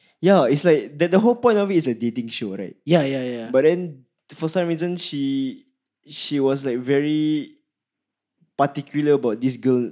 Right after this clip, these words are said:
Speaker 1: wanting to n-, talk to a guy.
Speaker 2: Ah,
Speaker 1: Yeah,
Speaker 2: ah,
Speaker 1: she,
Speaker 2: ah.
Speaker 1: yeah, I, I don't know why. I, I don't know what the fuck was going on, lah, sia. It's like, it wasn't a dating show. It was just, like, a guys versus girls thing.
Speaker 2: Oh, it became that way.
Speaker 1: Yeah,
Speaker 2: It
Speaker 1: it's like,
Speaker 2: became that way.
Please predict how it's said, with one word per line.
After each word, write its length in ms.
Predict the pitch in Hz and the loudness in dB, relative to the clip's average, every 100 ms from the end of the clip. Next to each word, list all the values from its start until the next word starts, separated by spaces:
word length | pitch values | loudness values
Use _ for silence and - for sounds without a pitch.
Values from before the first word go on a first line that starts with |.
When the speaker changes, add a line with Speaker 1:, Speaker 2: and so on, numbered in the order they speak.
| - | -8
Speaker 1:
wanting 520 | 110 117 127 127 131 131 | -6 -6 -6 -6 -8 -6
to 80 | 117 | -6
n-, 240 | 110 101 _ _ _ _ | -6 -12 _ _ _ _
talk 220 | 147 - - | -6 -6 -10
to 140 | 113 | -10
a 60 | 110 | -10
guy. 320 | 113 104 127 _ _ _ _ _ _ _ _ _ _ - - | -10 -12 -14 _ _ _ _ _ _ _ _ _ _ -20 -8
Speaker 2:
Ah, 640 | 139 151 160 139 120 113 120 | -4 -2 -2 -4 -8 -12 -8
Speaker 1:
Yeah, 160 | 143 139 | 0 0
Speaker 2:
ah, 0 | |
Speaker 1:
she, 140 | 123 135 | 0 -6
Speaker 2:
ah. 300 | 117 113 110 147 | -8 -14 -6 2
Speaker 1:
yeah, 120 | 156 147 | 4 6
I, 80 | 143 | 6
I 40 | |
don't 100 | 214 | 6
know 80 | 254 262 | 4 4
why. 240 | 196 139 - - - | 4 4 0 -6 -2
I, 220 | 151 156 | 2 4
I 20 | |
don't 80 | 208 | 4
know 80 | 269 | 4
what 80 | 202 | 2
the 80 | |
fuck 240 | 165 190 143 | 0 0 0
was 160 | 131 | 0
going 220 | 120 127 127 | 0 0 -2
on, 100 | 113 | -4
lah, 100 | 107 | -6
sia. 160 | 120 110 | -6 -6
It's 200 | 123 127 | -6 -6
like, 200 | 127 - _ _ - | -8 -10 _ _ -14
it 200 | 160 160 | 0 6
wasn't 280 | 214 262 226 | 6 6 6
a 20 | |
dating 260 | 185 196 190 | 4 2 0
show. 80 | 208 | 4
It 100 | 170 | 6
was 160 | 160 165 | 6 6
just, 160 | 208 190 | 2 0
like, 100 | 147 | -2
a 60 | |
guys 280 | 147 165 156 | 2 2 2
versus 240 | 143 151 135 | -2 -4 -4
girls 300 | 127 139 135 | -2 -2 -2
thing. 320 | 127 110 120 _ _ _ _ _ | -10 -12 -16 _ _ _ _ _
Speaker 2:
Oh, 80 | 175 185 | 0 2
it 80 | |
became 340 | 180 180 202 180 | 0 4 4 4
that 100 | 156 | -2
way. 140 | 143 190 | 2 8
Speaker 1:
Yeah, 240 | 214 170 | 8 8
Speaker 2:
It 80 | 151 | 6
Speaker 1:
it's 80 | 165 | 6
like, 160 | 165 | 4
Speaker 2:
became 120 | 160 143 | 4 -2
that 80 | |
way. 80 | 131 | -4